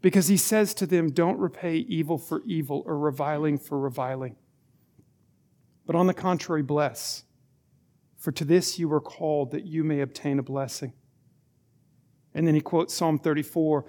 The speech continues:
"For whoever desires to love life and see good days, let him keep his tongue from evil and his lips from speaking deceit.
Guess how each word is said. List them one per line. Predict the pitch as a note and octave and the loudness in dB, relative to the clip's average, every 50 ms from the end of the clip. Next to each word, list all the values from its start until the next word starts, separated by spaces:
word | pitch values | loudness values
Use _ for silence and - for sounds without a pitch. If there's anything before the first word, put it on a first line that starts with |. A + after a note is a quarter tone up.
| - - - | -14 -20 -20
"For | _ - - D#3+ C#3 | _ -2 -2 0 0
whoever | B2 E3+ F3+ F#3+ F3+ D#3 E3+ | 4 6 6 6 6 4 2
desires | D3 C3 D3+ C#3 F#3 E3+ F3 E3+ D#3+ C#3 - | -2 -2 -2 0 2 2 4 4 2 2 0
to | - D#3 | -4 -2
love | D3+ D#3+ D#3+ D3 C#3 | 0 0 0 0 0
life | D3 D3+ D#3+ D#3+ - - | 0 0 0 0 0 -2
and | D3 C3 | -4 -4
see | - - F3 E3 | -4 -4 -6 -4
good | C3+ E3 D#3 D3+ C#3 | -2 0 -2 0 0
days, | D#3+ D#3 D#3 D3+ C#3+ - - | 0 0 0 -2 -2 -4 -6
let | D#3+ C3+ | -6 -4
him | D#3 C#3+ C#3 C#3 - _ _ | -2 -2 -4 -4 -6 _ _
keep | - - - F#3+ - | -10 -6 -6 -4 -4
his | - C#3+ - - | -4 -6 -6 -8
tongue | - - - G3 G3 F#3 D#3 C#3 | -12 -10 -2 0 2 2 2 0
from | - - D3 C#3 C3+ | 0 -2 -4 -6 -4
evil | G3+ F3+ F3 E3+ C#3 D3 C3 - - - _ _ _ _ _ | -2 -2 -2 0 0 -2 -4 -4 -8 -18 _ _ _ _ _
and | D#3 D#3+ | 0 2
his | D#3+ D3 - - | 2 2 0 2
lips | D#3+ F3 F#3+ - - - | 2 2 2 0 -4 -6
from | - F3 D3+ | -2 -2 -2
speaking | - - - - E3 D3+ - E3 D3+ | -2 -2 -2 -4 -4 -2 0 0 0
deceit. | C#3+ C3+ - - - D3+ D3+ - | 0 -2 -6 -6 -6 -8 -8 -8